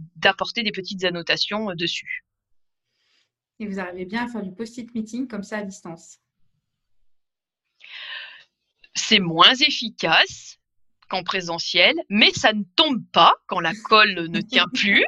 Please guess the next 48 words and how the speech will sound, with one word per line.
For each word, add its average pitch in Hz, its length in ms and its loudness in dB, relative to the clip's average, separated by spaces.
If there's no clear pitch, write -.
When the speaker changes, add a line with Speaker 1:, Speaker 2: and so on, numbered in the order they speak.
Speaker 1:
<laughs> - 100 -6
Et - 1300 2
on 311 120 2
peut 254 180 0
faire 233 320 6
à 247 40 4
la 202 80 2
fois 254 140 2
des 247 80 0
post-it 220 380 -12
roses, 214 340 0
à 180 80 4
la 185 60 0
fois - 140 -10
des 208 80 -16
post-it 190 360 -16
jaunes 202 280 0
et 190 40 -10
post-it 185 360 -16
bleus. 190 320 -4
Donc, 262 360 -2
euh, 190 380 0
on 196 180 -2
arrive 247 420 2
quand 208 160 -2
même 214 240 4
à 202 80 4
nos 190 160 -2
fins, 214 600 2
euh, 160 600 -10
voilà. 160 280 2
Speaker 2:
À 190 80 -12
reproduire 190 580 -6
un 180 100 -4
peu 202 180 -10
les, 180 160 -8
les 170 140 -10
mêmes, 180 220 -10
euh, 160 500 -14
enfin, 180 220 -10
en 175 40 -10
tout - 80 -20
cas, 208 80 -8
les 196 80 -8
mêmes 185 180 -6
besoins 202 340 -4
d'interaction. 190 680 -4
Enfin, 180 260 -8